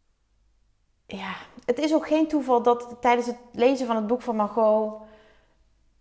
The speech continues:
dat het woord verbinding elke keer weer iets met me deed. Niet dat ik huilend op mijn, eh, <laughs> op mijn v-, in mijn vakantieverblijf was, nee.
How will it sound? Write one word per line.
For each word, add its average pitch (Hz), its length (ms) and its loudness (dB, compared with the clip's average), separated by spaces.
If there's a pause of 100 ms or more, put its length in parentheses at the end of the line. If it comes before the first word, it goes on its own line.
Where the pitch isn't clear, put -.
(220)
dat 240 200 2
het 247 100 0
woord 247 180 2
verbinding 254 540 2
elke 262 300 0
keer 220 240 -2
weer 220 200 -2
iets 233 160 -8
met 202 140 -6
me 185 80 -4
deed. 196 380 -12 (1160)
Niet 233 140 -6
dat 240 120 -4
ik 214 80 -8
huilend 214 360 0
op 214 100 -6
mijn, 208 220 -6
eh, 196 300 -4 (240)
<laughs> - 200 -20
op 262 220 2
mijn 254 140 -2
v-, - 140 -14 (320)
in - 80 -10
mijn 233 100 -4
vakantieverblijf 208 720 -2
was, 214 280 -6
nee. 196 400 -8